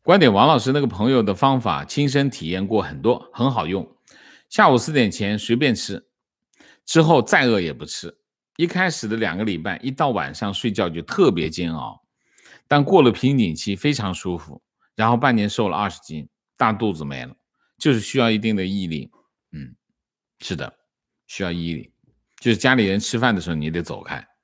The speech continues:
啊。情况以前在国内一家互联网工作过一年，产品 slogan 是自律给我自由，对我改变很大。公司文化让我变成一个更加自律的人，这个公司很好，很对啊。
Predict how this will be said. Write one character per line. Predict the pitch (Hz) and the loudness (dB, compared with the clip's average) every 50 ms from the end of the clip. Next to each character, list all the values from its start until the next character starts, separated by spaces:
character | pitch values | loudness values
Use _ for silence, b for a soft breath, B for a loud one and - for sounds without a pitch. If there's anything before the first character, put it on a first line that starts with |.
| _ _ | _ _
啊。 | - - - - - _ _ b b b b b b b b b b b b b | -18 -16 -16 -16 -18 _ _ b b b b b b b b b b b b b
情 | - - 151 160 | 0 2 4 6
况 | 190 185 147 | 6 6 6
以 | 120 | 6
前 | 107 123 143 | 6 6 6
在 | 147 156 131 | 6 4 4
国 | 110 117 113 | 4 4 4
内 | 123 127 123 | 6 6 4
一 | 120 117 | 4 4
家 | 120 123 120 | 4 2 0
互 | 117 127 127 | 2 2 2
联 | 123 127 | 2 2
网 | 120 101 85 85 | 2 0 0 -2
工 | 92 110 113 | -2 -2 -2
作 | - 127 113 101 | 0 0 -2 0
过 | 98 104 98 | 0 0 0
一 | 101 98 98 | 0 0 0
年， | 92 82 - 60 60 69 71 - _ _ _ _ _ b b b b b b b _ | 0 -2 -4 -6 -10 -12 -16 -18 _ _ _ _ _ b b b b b b b _
产 | - - 127 143 151 | -4 -2 0 2 4
品 | 135 127 113 | 4 4 4
slogan | 104 - - - 135 139 147 123 120 104 95 | 2 0 0 4 6 6 6 6 4 2 0
是 | 87 - - 98 92 | -2 -4 -4 -4 -4
自 | 85 - - - - 165 143 127 | -4 -6 -8 -8 -4 0 0 2
律 | 123 143 156 127 - | 2 4 2 2 0
给 | - - 110 107 | 0 0 2 2
我 | 107 92 85 | 4 2 0
自 | - - 117 104 87 | -2 -4 -4 -4 -2
由， | 78 69 65 64 - - _ _ _ | -4 -4 -8 -10 -14 -20 _ _ _
对 | 139 131 | 2 2
我 | 127 123 | 2 2
改 | - 98 87 | 2 0 0
变 | 95 120 110 | 2 0 0
很 | 92 85 78 76 | 0 -2 -4 -4
大。 | 98 101 87 - _ _ _ _ _ _ b b b b b b b | -4 -4 -4 -6 _ _ _ _ _ _ b b b b b b b
公 | - 156 170 165 | -2 0 0 2
司 | 147 - 165 | 2 2 2
文 | 135 120 120 127 | 4 4 4 4
化 | 131 147 131 107 82 - 113 | 4 2 2 2 2 2 2
让 | 131 123 110 | 2 2 2
我 | |
变 | 95 107 120 110 | 2 2 0 0
成 | 92 101 101 | 0 0 -2
一 | 101 | -2
个 | 98 95 | -4 -2
更 | - - 120 110 | 0 2 2 2
加 | 110 107 104 | 2 2 0
自 | 104 - - 123 117 | -2 -4 -6 -4 0
律 | 113 120 113 95 | 2 2 2 2
的 | 78 73 | 0 -4
人， | 62 58 - - _ _ _ _ | -8 -10 -14 -18 _ _ _ _
这 | - 135 | -14 -12
个 | 135 127 | -10 -4
公 | 120 113 107 | -4 -4 -2
司 | - 117 101 | 0 -2 -2
很 | 95 104 | -2 -4
好， | 101 98 80 - - - _ _ _ _ _ _ | -8 -8 -8 -10 -10 -12 _ _ _ _ _ _
很 | - 156 147 147 | -14 -12 -4 0
对 | 113 117 - - - _ _ _ | 0 0 0 -2 -6 _ _ _
啊。 | - 135 120 - | -20 -20 -20 -20